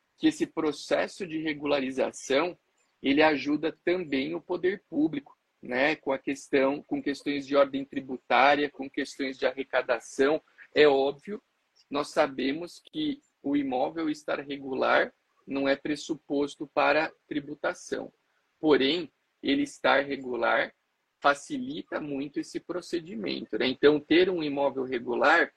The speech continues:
é bom negócio pra parte, sim, mas, mas é um bom negócio pro poder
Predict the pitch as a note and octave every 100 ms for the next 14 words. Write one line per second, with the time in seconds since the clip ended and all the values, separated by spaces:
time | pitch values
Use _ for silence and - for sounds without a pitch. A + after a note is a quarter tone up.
0 | _ _ _ _ C3 C#3+ C#3+ C#3+ C3+ B2+
1 | B2+ B2+ B2 - - A2+ - G#2 G2+ A#2
2 | - G3 _ - - A#2+ D3 - _ _
3 | _ _ B2+ B2+ C#3 E3 - - C3+ C3
4 | C#3 E3 E3 E3 D#3+ C#3+ C3+ B2+ - -
5 | G#3 _ F3+ - F#3+ F#3+